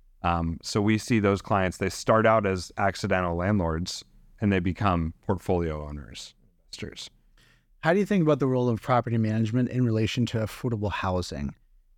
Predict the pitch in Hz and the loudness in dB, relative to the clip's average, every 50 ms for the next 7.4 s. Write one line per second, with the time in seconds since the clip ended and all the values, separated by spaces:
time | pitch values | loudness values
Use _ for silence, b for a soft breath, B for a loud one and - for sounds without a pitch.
0 | _ - 139 131 165 196 208 196 208 190 180 160 - 147 131 117 135 143 151 135 | _ -4 0 2 2 2 2 2 2 2 2 2 2 0 0 2 2 2 4 2
1 | 123 - 107 135 160 151 151 180 170 170 - - 185 180 180 - - 120 113 110 | 2 0 -2 -2 -2 0 2 2 2 2 0 0 0 0 2 0 0 -4 -4 -4
2 | - - 117 120 117 113 107 101 104 - - - 147 151 160 151 143 147 143 139 | -6 -6 -6 -4 -2 0 0 -2 -2 -4 -4 -2 -2 0 0 0 0 0 0 2
3 | 139 139 143 139 139 143 143 - - - - _ _ _ _ _ _ _ _ _ | 2 2 2 0 0 0 -2 -4 -8 -14 -18 _ _ _ _ _ _ _ _ _
4 | _ _ - 139 131 139 135 120 - - 147 127 131 120 - 131 127 120 110 117 | _ _ -2 0 2 2 2 0 0 -2 -4 -2 -2 0 0 2 2 2 2 2
5 | 113 107 104 101 110 120 127 127 127 123 120 117 101 - 113 - - 117 117 113 | 0 0 0 0 0 0 0 0 0 0 0 0 -2 -2 -4 -2 0 2 2 4
6 | 110 110 - - 110 104 - - 107 107 104 104 - - 107 98 101 104 - - | 2 2 2 2 0 0 0 0 0 0 0 0 0 -2 -2 -2 -2 -2 -4 -6
7 | - 98 90 90 90 90 87 | -6 -4 -2 -2 -2 -2 -4